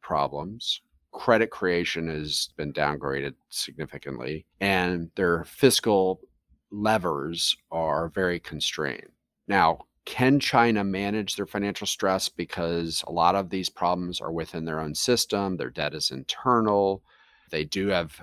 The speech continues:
admi-, more administrative control over their financial institutions. So in other words, could there basically be a way out of this? And no offense, Logan, and you're wrong.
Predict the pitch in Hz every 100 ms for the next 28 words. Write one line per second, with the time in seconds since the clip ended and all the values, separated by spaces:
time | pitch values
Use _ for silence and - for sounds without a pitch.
0 | - 82 92 98 95 90 90 87 - 85
1 | 80 85 - 95 92 87 78 76 - 95
2 | 95 98 101 95 90 - - 101 90 98
3 | 95 92 92 - - _ _ _ _ -
4 | - 131 135 117 107 - - 131 117 113
5 | 104 113 113 - 117 107 101 85 98 95
6 | 80 90 98 101 92 90 92 85 76 76
7 | 73 - - 82 85 78 78 78 78 -
8 | _ _ _ 82 80 73 98 92 76 -
9 | 82 85 80 85 82 85 85 82 78 71
10 | -